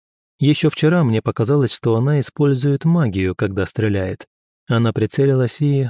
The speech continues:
выстрелила. Так и есть. Небольшой всплеск магии воздуха ощутил даже я, хотя к воздушникам никакого отношения не имею.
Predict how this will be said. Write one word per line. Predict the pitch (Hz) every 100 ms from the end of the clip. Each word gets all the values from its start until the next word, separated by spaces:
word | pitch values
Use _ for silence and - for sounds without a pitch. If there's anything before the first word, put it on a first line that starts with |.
| -
выстрелила. | 175 175 - 104 98 95 92 - _ _ _ _ _ -
Так | 120 139 -
и | 120
есть. | 101 95 - - - _ _ _ _
Небольшой | 127 110 117 - 170
всплеск | - - 151 - 135
магии | 143 135 135 127
воздуха | 143 147 131 - -
ощутил | 131 - 123 - 156 135
даже | 135 127 160
я, | 143 107 107 _ _ _ -
хотя | 135 - 123
к |
воздушникам | 117 120 110 147 123 110 107 107
никакого | 139 165 160 117 95
отношения | 98 117 - 139 110 101
не | 104 107 123
имею. | 101 90